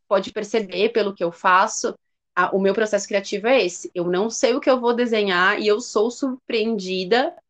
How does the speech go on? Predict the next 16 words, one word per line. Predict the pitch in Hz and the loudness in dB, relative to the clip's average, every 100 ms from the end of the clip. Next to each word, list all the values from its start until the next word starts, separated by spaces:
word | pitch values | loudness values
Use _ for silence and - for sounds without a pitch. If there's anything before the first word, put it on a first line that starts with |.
| _ - | _ -2
pelo | 214 202 | 2 2
meu | 190 | 2
próprio | - 185 196 | 0 0 0
desenho | 190 180 175 170 190 254 _ _ _ | -2 0 0 2 0 -4 _ _ _
a | - 233 | -2 -2
cada | - 190 160 170 208 381 - _ _ | -2 0 2 2 0 0 -10 _ _
linha | 202 220 214 214 | -4 -2 0 0
que | 262 | 0
eu | 370 | 2
faço. | 359 175 - - 180 - _ _ _ _ _ _ - | 2 2 -2 -8 -10 -20 _ _ _ _ _ _ -4
Eu | 185 | 0
não | 185 | 0
tenho | 185 202 240 269 - | 0 0 0 -2 -4
uma | 233 214 | -4 0
coisa | 226 233 | 0 -2
específica. | - 302 - 214 175 - 170 | 0 -2 0 -4 -4 -6 -10